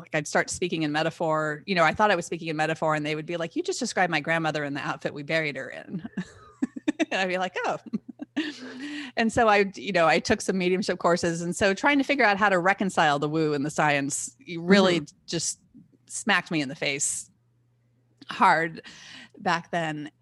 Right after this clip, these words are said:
Speaker 1: And one of the things I discovered is that mythology was a mode of scientific writing. So that story of Isis and Osiris was the way they communicated the cosmo-, communicated the cosmology.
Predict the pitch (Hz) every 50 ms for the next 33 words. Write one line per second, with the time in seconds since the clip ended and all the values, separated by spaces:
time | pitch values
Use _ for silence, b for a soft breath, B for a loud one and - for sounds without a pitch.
0 | _ - 214 202 190 185 180 180 175 180 175 - B B B B B B B B
1 | B _ _ _ _ _ _ _ _ _ _ _ _ _ _ _ _ _ _ _
2 | _ _ _ _ _ - - - - - 214 _ _ - 214 226 254 277 262 247
3 | 233 233 233 220 208 214 196 185 196 - - - 330 349 349 254 208 196 - 208
4 | - - 196 - - - - - 302 262 220 196 175 175 160 - 165 170 175 185
5 | 190 190 185 170 - - - _ _ _ _ _ _ _ _ _ _ _ _ -
6 | - 190 208 208 - 214 - 196 - 196 202 214 214 175 127 - - - - _
7 | _ _ _ - - 220 208 190 196 202 190 - - - 254 247 277 302 294 247
8 | 202 - 202 196 190 - 208 185 - 190 185 165 160 - - 254 269 269 220 175
9 | 156 - - - - _ 214 202 202 208 196 - 220 208 202 208 226 262 262 240
10 | 208 - - 202 190 180 180 175 165 151 170 - - 180 175 - - 185 202 -
11 | _ _ _ _ _ - 226 233 254 262 - 220 180 175 160 165 160 - 190 180
12 | 180 208 208 226 262 262 240 185 - 139 - - -